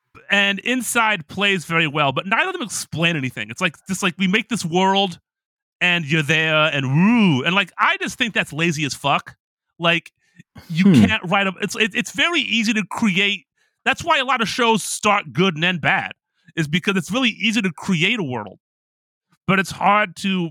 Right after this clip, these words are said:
Speaker 1: populate it with reason and logic. And I'm really sick of that in games and movies. Like, give me a fucking narrative.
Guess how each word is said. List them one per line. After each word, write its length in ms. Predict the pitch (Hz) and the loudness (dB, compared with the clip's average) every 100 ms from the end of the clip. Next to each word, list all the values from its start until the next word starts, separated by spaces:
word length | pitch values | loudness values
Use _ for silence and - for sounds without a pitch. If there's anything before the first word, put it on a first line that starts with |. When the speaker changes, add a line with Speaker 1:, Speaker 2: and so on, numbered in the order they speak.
| - | -4
Speaker 1:
populate 500 | 185 196 190 185 180 | -2 -2 -2 -2 -2
it 80 | 156 | -2
with 140 | 165 | -4
reason 380 | 127 170 151 160 | 0 0 2 0
and 100 | 131 | 0
logic. 420 | 135 135 120 - _ _ _ _ - - - | 2 0 0 -8 _ _ _ _ -20 -8 -2
And 460 | 170 165 156 151 147 - - _ 190 | 0 0 -2 -6 -10 -16 -20 _ 0
I'm 400 | 226 262 202 196 | 0 0 -2 -2
really 260 | 240 214 | 0 0
sick 300 | - 220 214 | -2 -4 -2
of 120 | 180 165 | -4 0
that 240 | 160 151 | 0 0
in 280 | 160 151 147 143 | -2 -2 -4 -4
games 400 | 160 185 190 147 | -2 0 0 -2
and 260 | 160 165 139 | -2 -2 -2
movies. 380 | 127 117 98 | -4 -6 -8
Like, 160 | 143 123 | -8 -4
give 120 | 196 | -4
me 100 | 240 220 | -2 -2
a 40 | |
fucking 340 | - 190 170 139 | -2 -2 -2 0
narrative. 540 | 127 120 110 - | 0 0 -2 -8